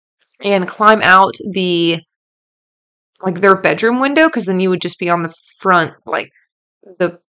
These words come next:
roof over the porch, and then you could just, like, jump off. Or we had a fire ladder that you could, like, throw out the window,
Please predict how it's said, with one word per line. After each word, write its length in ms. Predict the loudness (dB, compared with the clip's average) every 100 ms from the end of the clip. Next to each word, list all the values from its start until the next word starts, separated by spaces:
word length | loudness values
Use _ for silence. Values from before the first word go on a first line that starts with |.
| _
roof 320 | -4 -2 0
over 180 | -2 -2
the 80 | -4
porch, 380 | -2 0 0 -2
and 120 | -6
then 100 | -6
you 60 |
could 120 | -8 -10
just, 180 | -8
like, 120 | -10 -12 _
jump 160 | -8 -2
off. 260 | 2 2 0 _ 2
Or 280 | 6 6 4
we 100 | -2
had 100 | -2
a 20 |
fire 340 | -4 -2 0
ladder 420 | 0 0 0 -4 -8 _ _ _ _ _ _ _
that 180 | -14 -10
you 40 | -8
could, 120 | -8
like, 180 | -8 -10
throw 220 | -8 -6
out 80 | -8
the 80 | -14
window, 260 | -14 -14